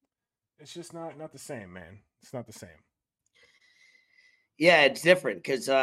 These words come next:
Speaker 2: I know when you started to come down here, you would do different things with your brother or friends, whether it's bars or, like, you know, strip clubs and stuff like that. And it's, uh, it's sometimes y-, you, you, you weigh the,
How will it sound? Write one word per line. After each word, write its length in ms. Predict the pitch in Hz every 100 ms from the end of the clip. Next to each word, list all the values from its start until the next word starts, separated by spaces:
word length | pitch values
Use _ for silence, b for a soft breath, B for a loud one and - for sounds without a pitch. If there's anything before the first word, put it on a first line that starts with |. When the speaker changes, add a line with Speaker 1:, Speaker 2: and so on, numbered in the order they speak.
| 127
Speaker 2:
I 100 | 131
know 280 | 139 143 135
when 180 | 131 131
you 100 | 123
started 420 | - 143 120 -
to 40 | _
come 180 | - 131
down 260 | 127 123 120
here, 220 | 127 127
you 180 | 123 127
would 120 | 120
do 140 | 127
different 340 | 120 127 123 117
things 220 | 127 117
with 120 | 123
your 100 | 113
brother 340 | 104 123 120 120
or 80 | 113
friends, 480 | - 117 117 117
whether 260 | 113 113 113
it's 120 | 110 -
bars 540 | 110 110 113 110 110
or, 200 | 113 107
like, 280 | 104 98 95 _ _ -
you 100 | 98
know, 160 | 98 _ _
strip 320 | - - 127
clubs 340 | - 117 110 110
and 100 | 110
stuff 220 | 123 107
like 160 | 104
that. 240 | 135 131 110
And 160 | 120 117
it's, 260 | 110 107 -
uh, 440 | 127 123 120 120 113 _ _ _ _ _ _ _
it's 160 | 147
sometimes 800 | - 147 170 165 151 131 - - -
y-, 160 | 143 -
you, 220 | 143 139
you, 200 | 135 135 147
you 160 | 139 127
weigh 200 | 143 147
the, 200 | 131